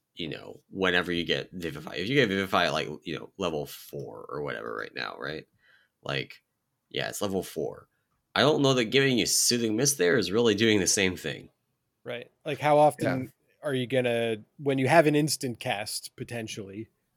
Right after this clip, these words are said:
Speaker 2: you know, a couple levels later, like, yeah, you maybe will use it, I, you know, in that kind of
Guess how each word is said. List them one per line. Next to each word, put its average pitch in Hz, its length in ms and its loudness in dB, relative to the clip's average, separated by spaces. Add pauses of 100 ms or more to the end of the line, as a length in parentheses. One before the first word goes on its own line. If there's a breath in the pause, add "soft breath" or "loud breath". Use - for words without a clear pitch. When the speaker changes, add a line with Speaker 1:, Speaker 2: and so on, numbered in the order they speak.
(300)
Speaker 2:
you 147 100 -4
know, 123 120 0
a 113 60 -2
couple 127 300 -2
levels 113 340 -2
later, 135 220 -2
like, 147 360 0
yeah, 180 560 0
you 165 180 -4
maybe 185 420 4
will 165 240 6
use 156 320 2
it, - 360 0 (1900)
I, 139 240 -12
you 165 140 0
know, 123 260 -2 (460)
in 139 200 -6
that 127 280 -2
kind 139 240 -2
of 113 160 -4